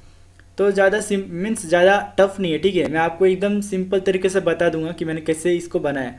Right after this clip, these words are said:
तो सबसे पहले आपको क्या करना पड़ेगा, मैंने तो, अ, इंडेक्स डॉट एच टी एम एल का एक फ़ाइल क्रिएट किया। मैंने already कोडिंग करके रख दिया। अभी ये क्या बताऊँ, मैं सीधा आपको कोडिंग एक्सप्लेन कर लेता हूँ, ठीक है।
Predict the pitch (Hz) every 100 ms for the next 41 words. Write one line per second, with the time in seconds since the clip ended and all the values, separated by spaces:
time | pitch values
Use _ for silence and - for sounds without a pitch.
0 | - - - 175 170 175 180 226 208 190
1 | 180 190 190 185 185 165 156 156 147 156
2 | 233 - - - - - 156 175 190 190
3 | 202 202 151 151 147 143 147 - - -
4 | 180 185 190 185 190 185 190 190 190 185
5 | 185 165 170 165 170 170 175 233 175 180
6 | 180 185 196 196 190 196 180 165 175 175
7 | 151 151 151 156 160 165 151 151 170 170
8 | 165 170 175 190 180 180 190 185 185 185
9 | 180 165 147 143 135 196 170